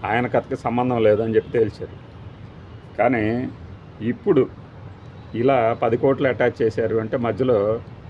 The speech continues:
ఒక పద్నాలుగేళ్ళు, ఒక యావజ్జీవిత శిక్ష అనుకోండి, ఆ పద్నాలుగేళ్ళు గడిచిపోయిన తర్వాత ఈ తీర్పు రావటం విచిత్రం. మరి ఇప్పుడు ఆయన ఏ స్థితిలో ఉన్నాడో తెలియదు ఆ తమిళ రైటర్. ఈ కథల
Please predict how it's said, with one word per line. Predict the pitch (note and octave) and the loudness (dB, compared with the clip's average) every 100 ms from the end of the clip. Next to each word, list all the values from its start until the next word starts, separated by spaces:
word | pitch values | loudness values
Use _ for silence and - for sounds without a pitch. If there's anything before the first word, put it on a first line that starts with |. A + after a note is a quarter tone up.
| - - | -10 -6
ఒక | G2 | -2
పద్నాలుగేళ్ళు, | G#2+ G#2+ A2+ A2+ B2 A#2 | 0 0 2 4 4 4
ఒక | G2+ | 4
యావజ్జీవిత | G2+ A2 C#3+ C3 C3+ C3 | 2 2 2 2 2 0
శిక్ష | A#2+ - - | -2 -4 -4
అనుకోండి, | G#2+ F#2+ F2+ E2+ F2 A2 - - - F2+ | -4 -2 -4 -4 -6 -8 -12 -20 -10 -6
ఆ | |
పద్నాలుగేళ్ళు | G#2+ G#2+ C3+ C3 B2+ D3 C#3 | -4 -2 0 2 4 6 4
గడిచిపోయిన | G#2+ A2+ D3 C3+ C3+ C3+ B2+ | 4 4 4 0 2 2 2
తర్వాత | - A#2+ B2 | 2 2 2
ఈ | A2+ | -2
తీర్పు | B2 G#2+ A2+ | -4 -2 0
రావటం | A2 G2+ | 0 0
విచిత్రం. | G#2+ - F#2+ F2+ F2+ | -2 -4 -10 -10 -8
మరి | F#2 | -6
ఇప్పుడు | F#2+ - | -4 -2
ఆయన | G2 G2 | -2 -2
ఏ | G#2+ | -2
స్థితిలో | B2+ C#3 B2 B2 | -4 -4 2 2
ఉన్నాడో | A2+ A#2 G2+ | 2 0 0
తెలియదు | G2 G#2 F#2+ | 0 0 0
ఆ | |
తమిళ | E2+ F#2 G2 | -2 -6 -6
రైటర్. | F2+ E2 - - - - - - - - - - - - - - - - - G2 | -6 -8 -10 -18 -18 -20 -20 -20 -20 -20 -20 -20 -20 -20 -20 -20 -18 -18 -14 -6
ఈ | F#2+ F#2 - | -6 -4 -2
కథల | A2 C3+ C#3 | 0 2 2